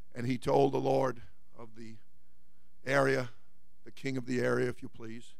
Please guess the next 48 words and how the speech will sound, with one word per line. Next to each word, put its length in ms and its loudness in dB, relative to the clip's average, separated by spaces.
the 80 -6
ruler. 340 -6
He 60 -6
said, 160 -4
"I, 260 6
uh, 280 6
I 60 -2
know 180 12
I 80 12
owe 200 12
you 220 2
this 320 -2
pretty 240 12
good 160 12
amount 280 8
of 80 4
money 200 10
here." 260 2
And 80 -4
he 60 -2
said, 260 0
"And 140 -2
I 100 -2
need 240 2
you 80 8
to 80 4
be 100 6
patient 420 4
with 160 -6
me. 80 -6
I 80 -2
just 220 4
don't 200 12
have 240 12
it 80 8
right 260 6
now, 160 -6
but 100 -4
if 140 -4
you'll 200 12
be 140 4
patient 400 2
with 120 -8
me, 100 -8
I'll 220 -2
pay 240 2
thee 180 2
all." 260 -2